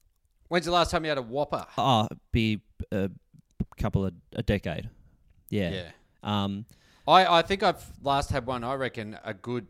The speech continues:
Speaker 1: like, twenty-five-ish years ago, and it still repeats on me now.
Speaker 2: Yeah, sure, sure. I suppose it's not really, it's not really an option, is it? Like, in terms of, like, there are enough of them around, but, like, no, no one's ever gone,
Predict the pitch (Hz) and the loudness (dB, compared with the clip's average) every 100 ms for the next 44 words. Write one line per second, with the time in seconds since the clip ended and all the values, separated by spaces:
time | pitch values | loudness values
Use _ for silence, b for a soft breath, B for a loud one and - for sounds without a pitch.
0 | - 98 - - - 120 120 - 120 117 | -10 -10 -12 -14 -6 -6 -6 -8 -10 -8
1 | 117 113 110 - _ - 120 123 127 123 | -10 -12 -14 -20 _ -4 0 2 0 -2
2 | 127 - 123 127 117 131 156 175 123 123 | -6 -8 -10 -10 -8 -6 -6 -6 -8 -10
3 | 120 - - 123 117 107 - 110 110 104 | -10 -12 -6 -6 -6 -8 -6 -8 -6 -8
4 | 92 90 92 95 87 - 151 123 113 143 | -8 -10 -10 -12 -12 -2 2 2 2 0
5 | 113 101 131 101 95 B B B 175 - | -2 -2 -2 -2 -4 B B B 4 6
6 | 247 226 - 247 254 240 220 185 - _ | 6 6 6 6 8 10 10 8 2 _
7 | _ - - 240 247 240 226 190 185 196 | _ -2 2 4 4 6 6 6 8 6
8 | - 143 139 123 135 143 165 156 156 277 | 6 2 2 2 2 2 2 4 2 4
9 | 262 240 220 180 139 175 110 113 147 139 | 4 4 4 4 6 6 4 4 4 4
10 | 143 135 - - - 180 190 - 208 208 | 2 0 -4 -20 -4 4 4 4 2 4
11 | 180 165 147 135 135 | 4 4 6 6 2